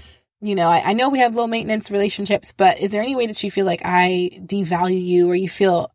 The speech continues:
uncared for in our, in our friendship or in our relationship or whatever? Um, and so just sort of take stock and, and, and take survey in that. Um, as it, as it, as it relates to, I suppose, again,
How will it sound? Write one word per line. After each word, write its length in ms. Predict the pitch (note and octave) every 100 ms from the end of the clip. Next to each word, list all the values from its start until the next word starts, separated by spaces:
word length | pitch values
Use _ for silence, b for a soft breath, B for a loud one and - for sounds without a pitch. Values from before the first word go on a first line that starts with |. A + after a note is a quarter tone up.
| -
uncared 500 | F#3+ F3+ - G3+ G3
for 340 | - F#3 F#3
in 100 | E3+
our, 140 | E3+ -
in 100 | F3+
our 100 | E3+
friendship 560 | - G#3+ - F#3+ F#3
or 100 | F3+
in 80 | F3+
our 60 | F#3
relationship 460 | F#3+ - F3+ F3+
or 60 | G#3
whatever? 400 | A2 - A2+ G3 B B B B
Um, 380 | - G3+ G3 F#3 - _ _ _ _ - -
and 80 | C#4+
so 80 |
just 140 | F#4 F4+
sort 140 | F#4+
of 80 | E4+
take 160 | D#4+ D4+
stock 400 | - C#4 - G#3
and, 160 | G3+
and, 180 | G3+ G3
and 160 | G3 F#3+
take 180 | A3
survey 380 | - A3 G#3+ G3
in 140 | F#3 F#3
that. 260 | F#3 - b b b b _
Um, 460 | G3+ G3+ F#3+ F#3+ - _ -
as 160 | B3+
it, 180 | D#4+ -
as 160 | A#3 A3+
it, 340 | C#4 C4 - _ _ _ _ _ F#3 B B B
as 160 | G#3+ A3
it 120 | -
relates 460 | A#3 G#3 G3+ - -
to, 280 | - G3+
I 80 | F#3
suppose, 640 | F#3 F3+ - F3+ F3+ F3+ b b b b -
again, 540 | G3 F#3+ E3 F#3 G3